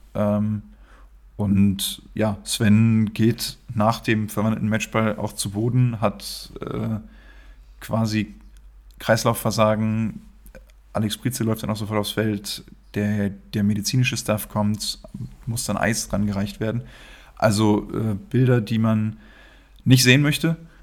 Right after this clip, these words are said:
Ähm, und Alex Prize ist dann, glaub ich, auch der im, im Nachgang dann nochmal zum Schiedsrichter geht. Und ich meine, dass es auch dann beide Situationen war, wo, wo Sven einmal vorher schon zu Boden ging, wo die beiden eigentlich gerne auch eine Medical Timeout nehmen wollen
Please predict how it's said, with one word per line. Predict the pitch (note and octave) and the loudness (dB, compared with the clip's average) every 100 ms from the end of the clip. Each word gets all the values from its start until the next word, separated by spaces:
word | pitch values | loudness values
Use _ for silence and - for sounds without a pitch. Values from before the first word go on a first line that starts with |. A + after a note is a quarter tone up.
| - - - - | -20 -20 -20 -12
Ähm, | - A2 G#2+ G#2+ G#2 - - - | -4 -2 -2 -2 -4 -10 -20 -10
und | - G#2+ G#2 G2+ G2+ - - - - _ - | -4 0 2 0 -4 -14 -20 -20 -20 _ -4
Alex | A2 A2 | -2 -2
Prize | - A#2+ A#2 | -4 -4 -4
ist | A2 | -4
dann, | A#2 | -2
glaub | A2 G#2 | -2 -2
ich, | A2+ | -2
auch | G#2 | -4
der | - G#2+ G#2+ | -2 0 0
im, | - G#2 G#2 | 0 0 2
im | G2+ G#2 | 2 0
Nachgang | G#2 G2+ A2 | -2 -2 -4
dann | G2+ | -2
nochmal | G2 G2 | -2 -4
zum | - | -4
Schiedsrichter | G2+ A#2 - G2+ - | -6 -6 -8 -8 -6
geht. | G#2 G#3 G#3 | -2 -4 -6
Und | - G2+ G2 C#3 - - - | -8 -6 -6 -6 -12 -12 -12
ich | - - | -6 0
meine, | A2+ A#2+ | 2 2
dass | A#2+ A2 | 0 -2
es | G#2+ | -6
auch | A2+ | -8
dann | A2 G#2+ | -4 -2
beide | G#2 A2 | 0 0
Situationen | G#2+ G#2+ A2 - A2+ G#2+ | -2 -4 -6 -2 -2 2
war, | G#2+ G2 | 0 0
wo, | G2+ G2+ G2 | -2 -2 -2
wo | F#2+ G2+ | -2 -2
Sven | - A2+ G#2+ | 0 0 2
einmal | - G#2 G#2 | 2 0 -2
vorher | - A#2 B2+ | 2 2 2
schon | B2+ B2 | -2 -4
zu | A2 | -4
Boden | A2+ A2+ | -2 -2
ging, | A2+ A2+ G#2+ | -2 -4 -2
wo | G#2 G#2 - - - - | -2 -2 -6 -20 -20 -8
die | A2+ | -2
beiden | G#2+ G#2+ G2+ | 4 6 6
eigentlich | A2 A2 | 2 0
gerne | G#2+ A2 | 0 0
auch | G2 G#2 | 0 0
eine | G#2+ G2+ | -2 -2
Medical | G#2+ A2 A2+ | -2 -2 -2
Timeout | A2 G#2+ G#2+ - | -4 -2 -2 0
nehmen | G2+ A2 G2+ G2 | 0 2 0 0
wollen | G2 A#2+ F3 | 2 2 0